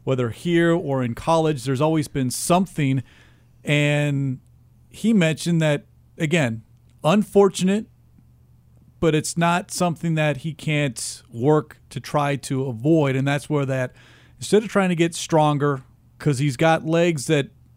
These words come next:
are, like, three times the size of an average human being, he is strong,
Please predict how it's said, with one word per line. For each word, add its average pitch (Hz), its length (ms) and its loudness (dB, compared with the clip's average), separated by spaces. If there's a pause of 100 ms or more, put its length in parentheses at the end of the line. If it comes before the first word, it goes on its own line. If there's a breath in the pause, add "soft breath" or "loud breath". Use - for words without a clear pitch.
(260)
are, 135 160 0
like, 131 200 -2
three 190 240 2
times 156 400 0
the 127 60 -6
size 139 440 0
of 131 120 -4
an 139 60 0
average 139 420 -2
human 147 260 -2
being, 131 380 -2 (320 soft breath)
he 185 240 6
is 196 180 6
strong, 151 520 0